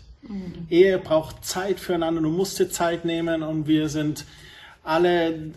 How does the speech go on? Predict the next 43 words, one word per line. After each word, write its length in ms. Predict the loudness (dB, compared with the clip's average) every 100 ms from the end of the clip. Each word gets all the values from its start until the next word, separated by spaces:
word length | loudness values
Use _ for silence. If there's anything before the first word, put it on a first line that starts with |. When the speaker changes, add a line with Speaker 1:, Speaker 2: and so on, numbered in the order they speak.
| -14
Speaker 2:
haben 320 | -6 -2 2
einen 120 | 2
Mangel 260 | 4 4 4
an 220 | 2 0
Zeit. 340 | 0 0 0 0
Wir 60 |
sind 160 | 0 0
so 160 | 0
im 100 | 0
Rush 280 | 2 2 2
dieser 280 | 0 0 4
Welt 380 | 6 6 4 2
und 80 | 0
jeder 200 | 0 0
ist 160 | -2
beschäftigt 640 | -4 -4 -4 -4 -2 0
und 160 | 2 2
so 300 | 2 2 0 -6 -20 -10
und 120 | -6
wir 80 | -4
planen 300 | -2 -2 -2
uns 280 | -4 -6 -6
Zeit 420 | -2 0 0 -2
ein 400 | -2 0 0 -2 -6 -18 -20
für 280 | -12 4 4
unsere 360 | 4 0 -2 -4
Ehe. 340 | 0 0 0
Wir 80 | -2
nehmen 220 | -2 -2
uns 180 | -2 -4
Abende 380 | -6 -4 -4 -4
miteinander, 880 | -4 -2 -2 -2 -2 0 2 0 0
wir 200 | -4 -4
versuchen 460 | -2 4 4 4
regelmäßig 540 | 2 2 2 2 0 -2
miteinander 420 | 0 0 0 -2
zu 140 | -4
beten, 360 | 2 4 4 0
was 140 | -2
uns 140 | -2 -2
auch 160 | -2
nicht 200 | -2 -2
immer 300 | 0 2 0